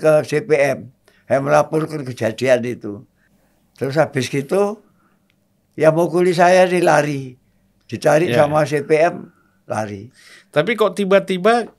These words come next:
Speaker 2: parasutnya diaktifkan sama Pak Ahmad waktu mendekati
Speaker 1: Ya.
Speaker 2: landasan?
Speaker 1: Itu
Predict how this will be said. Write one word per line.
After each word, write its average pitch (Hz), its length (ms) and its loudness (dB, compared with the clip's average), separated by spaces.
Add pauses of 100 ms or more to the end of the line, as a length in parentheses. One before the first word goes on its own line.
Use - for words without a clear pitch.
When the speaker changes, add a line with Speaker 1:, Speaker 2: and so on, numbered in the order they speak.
(400)
Speaker 2:
parasutnya 170 480 0
diaktifkan 202 640 0
sama 151 240 -2
Pak 139 180 0
Ahmad 143 220 -2
waktu 131 240 -2
mendekati 127 600 -2 (680)
Speaker 1:
Ya. 123 400 -6 (240)
Speaker 2:
landasan? 117 640 -4
Speaker 1:
Itu 151 480 -4